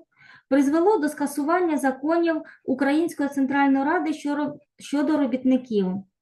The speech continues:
А це означає скасування восьмигодинного робочого дня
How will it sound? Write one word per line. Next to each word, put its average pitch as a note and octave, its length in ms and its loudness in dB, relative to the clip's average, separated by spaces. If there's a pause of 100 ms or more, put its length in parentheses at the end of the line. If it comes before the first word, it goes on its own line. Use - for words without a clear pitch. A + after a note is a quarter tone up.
(960)
А B3 140 0
це C#4 280 2
означає D#4 600 2
скасування B3+ 760 0
восьмигодинного A#3+ 960 0
робочого A3+ 580 -2
дня G3 460 0